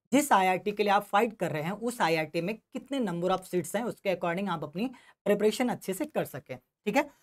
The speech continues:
तो चलिए स्टार्ट करते हैं। तो सबसे पहले बात कर लेते हैं कि किस आईआईटी में कितने सीट्स होंगे, उसके बाद हम देखेंगे total number of seats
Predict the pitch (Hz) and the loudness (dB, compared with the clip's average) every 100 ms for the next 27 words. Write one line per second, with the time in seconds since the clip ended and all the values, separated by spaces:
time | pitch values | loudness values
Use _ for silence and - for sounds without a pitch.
0 | _ 285 254 285 254 190 208 175 - 160 | _ 0 4 4 8 8 8 4 2 0
1 | 185 - _ _ _ _ _ _ _ - | 0 -6 _ _ _ _ _ _ _ -2
2 | 277 - 311 285 277 247 247 208 214 - | 4 4 4 2 4 6 6 4 2 0
3 | 214 208 208 208 214 233 233 233 220 175 | 0 0 0 -2 0 -4 -6 -6 2 2
4 | 180 180 208 220 214 196 202 226 202 190 | 2 0 -2 -2 -4 -6 -4 -2 -4 -4
5 | 220 240 269 - 226 208 202 202 180 202 | -2 -2 0 2 4 4 2 -2 -4 0
6 | 240 240 185 - 208 190 180 185 226 - | 2 2 0 2 2 2 0 2 2 0
7 | 180 - | -6 -6